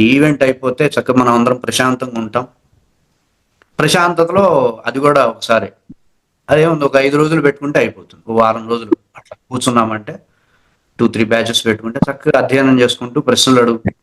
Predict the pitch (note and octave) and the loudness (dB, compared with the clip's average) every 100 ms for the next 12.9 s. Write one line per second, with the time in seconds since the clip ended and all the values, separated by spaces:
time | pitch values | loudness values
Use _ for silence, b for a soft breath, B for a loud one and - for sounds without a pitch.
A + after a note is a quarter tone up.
0 | A2+ A2+ C3+ A#2+ A#2 A#2 - B2+ - - | -2 0 2 2 0 -2 -6 -8 -12 -6
1 | - B2+ C#3+ D3 C#3+ A#2+ A2 A2+ A2 A#2 | -4 0 -2 -2 -6 -4 -4 -6 -4 0
2 | D3 D#3 - D#3 - D3 C#3+ C#3+ _ _ | 0 -2 -6 -6 -2 -2 -2 -4 _ _
3 | _ _ _ - C#3 C3+ D3+ A#2+ D3+ - | _ _ _ -2 0 0 0 0 -2 -8
4 | _ _ _ A#2+ C#3+ E3+ E3+ E3 E3 _ | _ _ _ 2 4 6 4 2 0 _
5 | _ _ - C#3 D3 D3 D3+ F#3 - - | _ _ -2 0 2 0 0 0 0 0
6 | - C#3 C#3+ C#3+ C3 A#2 F#2+ _ _ - | -2 2 2 2 0 -6 -20 _ _ -8
7 | A#2 - - E3+ G3 F#3+ C3+ G#2+ F2+ - | -8 -8 0 4 4 2 -2 -6 -10 -16
8 | _ _ _ _ _ _ _ _ _ _ | _ _ _ _ _ _ _ _ _ _
9 | _ _ _ _ _ _ - B2+ D3 E3 | _ _ _ _ _ _ -6 -2 2 2
10 | F#3+ G#3 G3+ F#3 D#3+ D#3 D3+ F#3 - D#3+ | 2 2 0 0 -2 -2 0 -2 -2 0
11 | D3+ E3 E3+ C#3 - D#3 E3+ F#3 D#3 C#3+ | 2 2 2 0 -2 2 2 2 0 2
12 | D#3+ D#3 C#3 E3 E3+ A#2 A#2+ G2 - | 2 2 2 -2 0 0 0 -2 -12